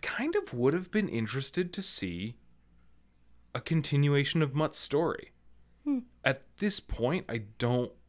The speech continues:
Speaker 1: think, I don't think Shia LaBeouf has any interest in doing an Indiana Jones style film at this point in his life.
Speaker 2: Probably not.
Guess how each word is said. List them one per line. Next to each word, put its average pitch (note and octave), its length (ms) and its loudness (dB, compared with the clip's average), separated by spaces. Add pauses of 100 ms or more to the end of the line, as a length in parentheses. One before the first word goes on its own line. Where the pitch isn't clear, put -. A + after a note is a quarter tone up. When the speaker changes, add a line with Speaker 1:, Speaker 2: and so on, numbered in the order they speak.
Speaker 1:
think, - 760 -2 (1700)
I C#3 80 0
don't C#3+ 200 0
think B2 140 0
Shia G#2 360 2
LaBeouf E2+ 260 -4
has A#2 220 6
any A#2+ 220 4
interest A#2+ 400 -2
in A#2 140 2
doing A#2 280 4
an A2+ 80 2
Indiana A2 400 2
Jones G#2+ 320 0
style G#2 460 2 (140)
film G#2 300 0
at D3 100 -8
this C#3 120 -4
point C#3 260 -4
in - 20 -4
his C#3 120 -2
life. C#3+ 440 0
Speaker 2:
Probably F#3 260 -2
not. F3 300 -4